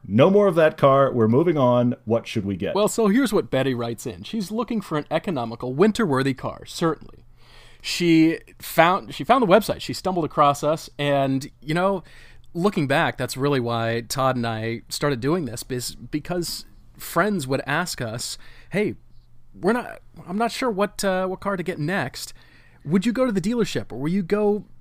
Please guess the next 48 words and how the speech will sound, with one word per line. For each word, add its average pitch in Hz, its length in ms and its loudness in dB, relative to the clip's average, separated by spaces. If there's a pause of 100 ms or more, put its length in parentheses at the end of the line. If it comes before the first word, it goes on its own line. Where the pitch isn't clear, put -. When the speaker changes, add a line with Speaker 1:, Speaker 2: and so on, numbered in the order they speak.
Speaker 2:
car 208 320 -2
searching 180 400 0
for 180 240 -4
me 156 140 0
and 117 120 -4
help - 160 -10
me 180 80 -4
decide 156 420 -4
what 147 100 -8
kind 151 140 -6
of 123 60 -8
buyer 147 300 -4
I 123 80 -6
am?" 147 320 -2 (380)
So 175 160 -2
here's 226 280 -4
Betty. 196 280 -2
Speaker 1:
Yeah, 143 60 -2
Speaker 2:
She 208 220 -6
has 160 140 0
Speaker 1:
yeah. 131 80 -8
Speaker 2:
driven 139 280 -2
V 123 140 -6
W 120 240 -10
Bugs, 214 560 0
Ramblers. 190 600 0
She 135 160 -8
lists 131 380 -8
M 190 180 -2
G 165 160 -6
Bs, 156 460 2 (360)
even 202 220 -2
a 220 40 2
Mazda 180 460 0
R 160 180 2
X 151 180 -4
seven, 160 560 -2
and 139 300 -4
for 135 380 -4
a 131 120 -6
while, 127 720 -4
she - 260 -8
had 147 160 -6
a 139 40 -6
nineteen 151 420 -8
eighty-two 160 380 -4
Mercedes 135 420 -6
convertible. 131 540 -6